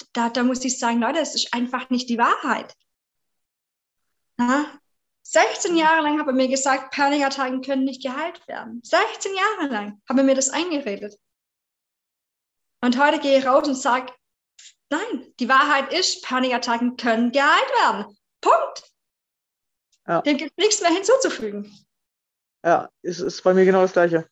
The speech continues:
Speaker 2: Ja, es stimmt so. Ja, ich
Speaker 1: Ja.
Speaker 2: hatte auch, ich war ja da bei drei verschiedenen. Ich war nicht so lange, weil ich hatte immer keinen Bock da drauf. Oder die haben immer nach einem Jahr gesagt, ich bin austherapiert.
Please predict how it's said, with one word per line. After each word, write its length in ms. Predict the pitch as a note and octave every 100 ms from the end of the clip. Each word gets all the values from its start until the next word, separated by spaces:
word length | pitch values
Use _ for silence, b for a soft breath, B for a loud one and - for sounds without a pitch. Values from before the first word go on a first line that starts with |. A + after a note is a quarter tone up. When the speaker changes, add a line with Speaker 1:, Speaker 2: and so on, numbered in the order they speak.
| _
Speaker 2:
Ja, 100 | F3+
es 100 | F3+
stimmt 220 | - A3
so. 220 | D#3+ D#3+ _ B B B B _
Ja, 140 | F#3+ G3
ich 100 | G3+
Speaker 1:
Ja. 60 |
Speaker 2:
hatte 120 | G#3+
auch, 100 | G3+
ich 120 | G3+ F3+
war 140 | F#3+
ja 160 | F#3 F#3
da 140 | F#3
bei 160 | F3+ F3+
drei 180 | F3+
verschiedenen. 420 | G3 G3 - A#3+ F3+
Ich 80 |
war 80 | F3
nicht 140 | F#3+ F#3+
so 80 |
lange, 420 | F3+ G#3+ A#3+ G#3 F#3
weil 120 | F3
ich 100 | F3+
hatte 140 | F3
immer 140 | E3+ E3+
keinen 180 | E3
Bock 140 | F3+ -
da 80 | F#3+
drauf. 300 | D3+ F3 F#3+
Oder 180 | F3 E3+
die 100 | F3
haben 100 | D#3+
immer 140 | F3+
nach 200 | F3 E3
einem 180 | D#3+ F3+
Jahr 120 | F3
gesagt, 220 | E3+ F3
ich 80 | _
bin 80 | D#3
austherapiert. 680 | F#3 - F3 E3 - G3+